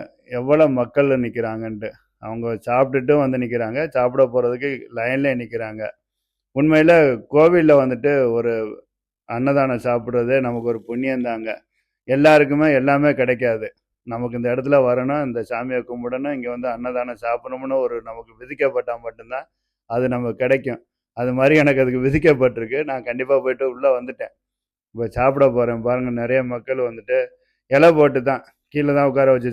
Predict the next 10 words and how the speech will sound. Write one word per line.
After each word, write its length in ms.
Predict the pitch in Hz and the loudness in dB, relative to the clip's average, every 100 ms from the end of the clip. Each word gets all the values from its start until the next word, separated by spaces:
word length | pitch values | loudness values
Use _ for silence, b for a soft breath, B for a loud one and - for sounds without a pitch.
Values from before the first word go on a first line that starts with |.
| 120 | -2
சாப்பிடுறாங்க. 500 | 117 120 117 113 131 151 117 | -2 -4 -6 -4 -6 -6 -2
அதாவது 320 | 123 127 151 143 | 0 0 -2 -4
சமபந்தி 480 | 131 147 151 143 139 127 | -2 0 0 0 0 -2
விருந்துன்னு 320 | 127 123 120 117 | -4 -8 -10 -12
சொல்லுவாங்கல்ல, 500 | 117 113 110 117 131 120 _ _ _ _ - | -10 -10 -10 -8 -8 -8 _ _ _ _ -2
அதெல்லாம் 400 | 127 135 151 147 | 0 4 4 4
வந்துட்டு 240 | 139 151 151 | 2 0 2
கோவில்ல 320 | 143 156 147 135 | 4 4 4 2
மட்டும்தாங்க 380 | 127 120 127 135 120 | 0 -2 -2 -2 -2
நடக்குது. 420 | 120 117 110 107 | -4 -6 -8 -10